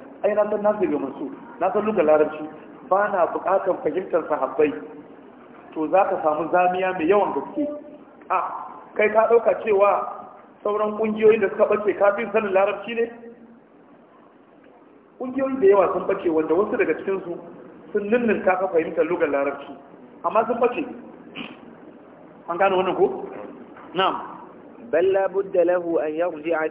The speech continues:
Speaker 2: في كل ذلك لما كان عليه أصحاب النبي صلى الله عليه
Speaker 1: A'a, ba
Speaker 2: وسلم.
Speaker 1: makawa a gare shi a cikin dukkan wannan ya koma zuwa ga abin da sahabban annabi suke kansa.
Speaker 2: لأنهم كما تبين من آثارهم ومن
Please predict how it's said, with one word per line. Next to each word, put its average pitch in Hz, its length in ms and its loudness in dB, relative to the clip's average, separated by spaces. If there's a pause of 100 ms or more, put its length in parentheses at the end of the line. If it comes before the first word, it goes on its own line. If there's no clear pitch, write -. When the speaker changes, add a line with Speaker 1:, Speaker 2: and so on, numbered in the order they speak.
Speaker 2:
في 147 160 -6
كل 160 400 -4
ذلك 151 360 0
لما 139 320 -2
كان 156 260 -2
عليه 139 480 -2
أصحاب 147 380 -4
النبي 135 520 -4
صلى 135 80 2
الله 127 340 2
عليه - 180 2
Speaker 1:
A'a, 226 120 0
ba 226 120 4
Speaker 2:
وسلم. 196 60 0
Speaker 1:
makawa 208 440 2
a 175 100 0
gare 202 240 2
shi 214 80 -6
a 156 80 0
cikin 196 240 -10
dukkan 190 300 -4
wannan 196 300 -4 (520)
ya 160 120 -2 (120)
koma 233 360 6 (100)
zuwa 190 180 2
ga 170 160 -2
abin 196 180 -4
da 180 140 -4
sahabban 160 480 -2
annabi 170 320 -2
suke 165 220 -4
kansa. 151 420 -4 (560)
Speaker 2:
لأنهم 165 540 -4
كما 151 300 -2
تبين 160 640 2
من 143 160 -4
آثارهم 147 680 0
ومن 135 280 0